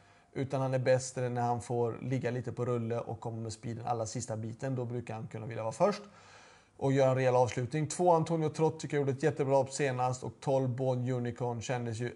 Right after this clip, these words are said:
rysligt bra när jag vann med han på Romme näst senast. Eh, varningarna. Eh, tre Chestnut Hill spurtade bra när jag körde han sist. Ett Husse Boko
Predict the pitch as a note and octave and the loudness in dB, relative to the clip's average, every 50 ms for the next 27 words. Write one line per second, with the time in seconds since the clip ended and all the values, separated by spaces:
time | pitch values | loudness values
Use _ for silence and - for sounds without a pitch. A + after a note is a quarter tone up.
0 | - - C3 B2+ B2 C3 C#3 D3 D3+ C3+ A#2+ A#2+ - - - C#3 C#3 C#3 C#3 - | -6 -4 -2 -2 0 0 2 2 2 0 0 -4 -6 -8 -6 -4 -4 -4 -4 -4
1 | - B2+ B2 A#2+ A#2+ A#2+ A#2+ - - - B2 B2 A#2 A#2 A#2 A2+ A2 A2 A2 G#2+ | 0 2 2 4 4 2 0 -2 -8 -10 -6 -4 -2 0 0 0 -2 -2 -6 -6
2 | G#2+ A2 A2+ A2+ A#2 A#2 A#2 A2+ A2+ A2 A2 A#2 - - - A#2+ A#2 A2 - - | -6 -6 -4 -4 -4 -4 -4 -6 -6 -6 -8 -8 -10 -8 -6 -6 -4 -4 -4 -6
3 | - - - A2 A2+ - C3 C3 - - - - _ _ _ - - - - - | -6 -6 -6 -6 -6 -8 -8 -8 -10 -12 -16 -20 _ _ _ -20 -20 -20 -20 -20
4 | - - _ - - C3 C3+ C3+ C#3 - D#3+ D3 C3+ F#3 G3 F3+ D#3 C#3+ C#3 C#3 | -20 -20 _ -2 0 2 4 4 4 2 2 2 6 8 8 8 8 6 2 2
5 | C#3 C#3 C#3 C#3+ D#3 F3 F#3 - - - - - C3 C3 C3 C3 C3 B2+ B2+ B2+ | 2 2 4 6 6 4 4 2 -2 -12 -10 -6 -2 0 0 2 2 2 0 0
6 | C3 C3 C3 C3 - - _ _ _ _ _ _ _ _ _ - - G#3 A#3 A#3 | 0 0 -2 -2 -6 -12 _ _ _ _ _ _ _ _ _ -4 0 2 4 4
7 | A3 A3 - - G#3+ G3+ G3 - - G3 F#3+ - - - - - F3 F3+ F3+ F#3+ | 4 2 2 0 0 0 0 2 0 0 0 0 -6 -10 -4 0 0 2 2 2
8 | F#3 E3 - - - D#3+ D#3+ E3+ - D3 C#3+ D3 C#3+ C#3 C#3 C#3 C3+ C3 C3 C3 | 0 -4 -4 -2 0 -2 0 0 0 2 2 2 2 2 4 6 6 6 4 2
9 | C3 B2+ B2 - C#3+ C3 B2+ A#2+ A#2+ A#2+ - - - F3 G#3+ B3 A#3+ - - - | 0 -2 -2 0 -2 0 0 0 0 0 -2 -2 0 0 0 0 0 -2 -6 -8
10 | - - _ _ - _ _ _ _ _ - F3+ G3 F#3+ F#3+ - - - F3+ E3 | -12 -20 _ _ -20 _ _ _ _ _ 0 2 2 2 0 -4 -4 -2 -2 0
11 | E3+ - F3 D#3 E3 E3 D3+ C3 - - D#3 D3+ D3+ D3 - | 0 -2 -2 0 0 0 0 -2 -4 -4 -2 0 0 0 0